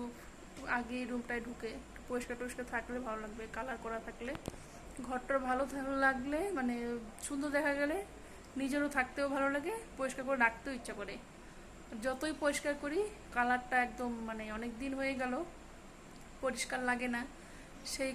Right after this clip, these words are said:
কারণে তোমার ইচ্ছাও করে না মাঝে মাঝে, বুঝছো? ছাড়, তো আর কি করা যাবে, যতটুকু পারি করে রাখি। চলো বর আসুক, তারপরে আবার খাওয়া দাওয়া কি হবে না হবে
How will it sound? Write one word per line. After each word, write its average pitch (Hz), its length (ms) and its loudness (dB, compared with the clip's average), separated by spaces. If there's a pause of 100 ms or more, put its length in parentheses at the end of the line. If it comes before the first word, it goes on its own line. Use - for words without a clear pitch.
কারণে 254 300 6 (140)
তোমার 226 360 -2 (840)
ইচ্ছাও 269 380 -2
করে 254 180 2
না 214 100 -4
মাঝে 214 180 -6
মাঝে, 220 180 -6
বুঝছো? 247 200 -4 (280)
ছাড়, 233 180 -2 (1200)
তো - 60 -6 (120)
আর 233 140 0
কি 254 140 -8
করা 233 220 -2
যাবে, 220 220 -4
যতটুকু 240 380 -4 (120)
পারি 226 180 0 (800)
করে 240 220 0
রাখি। 277 220 -6 (540)
চলো 240 200 -2 (1160)
বর 247 180 2 (100)
আসুক, 294 220 -4 (120)
তারপরে 220 400 -2 (100)
আবার 214 220 -2 (340)
খাওয়া 226 300 0
দাওয়া 220 160 0 (100)
কি 226 100 -8 (100)
হবে 208 240 -2
না 214 80 2
হবে 214 140 -2